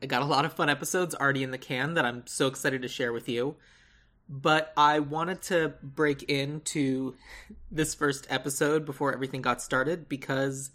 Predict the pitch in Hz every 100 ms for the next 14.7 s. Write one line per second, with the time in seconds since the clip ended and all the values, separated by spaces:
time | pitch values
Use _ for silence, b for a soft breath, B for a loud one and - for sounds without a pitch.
0 | b b b _ _ _ _ _ - 147
1 | 139 147 131 - 135 127 127 127 123 120
2 | - 123 - 127 123 127 139 131 139 190
3 | 190 - - 135 b b b _ _ 160
4 | 185 170 - 180 175 190 - 151 151 143
5 | 143 135 147 143 160 160 185 - - -
6 | - _ _ _ _ _ - 139 139 135
7 | 139 143 143 143 139 - 135 131 - 143
8 | 131 127 131 117 120 - 127 120 120 117
9 | - 135 139 156 - - 131 127 127 123
10 | 127 123 120 120 120 120 139 139 - b
11 | b _ _ 147 151 139 170 180 175 190
12 | 202 226 160 151 160 - 160 160 170 165
13 | 185 175 180 123 123 - 113 113 143 -
14 | b b b - 143 135 139